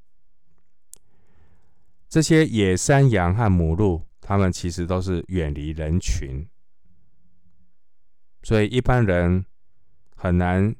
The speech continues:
去观察到它们的一些生态的情况，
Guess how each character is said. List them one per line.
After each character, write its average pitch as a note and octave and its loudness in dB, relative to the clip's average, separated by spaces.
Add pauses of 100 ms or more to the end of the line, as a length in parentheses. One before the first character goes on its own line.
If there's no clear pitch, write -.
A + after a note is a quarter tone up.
(640)
去 F#2+ -4
观 C3+ 4
察 E2+ -4
到 E2 -2 (640)
它 C3+ 2
们 G2+ 2
的 E2 -6
一 D#2+ -6
些 E2+ -6 (760)
生 G#2 -2
态 G2 -2
的 D2+ -8
情 C#2+ -10
况， D2+ -6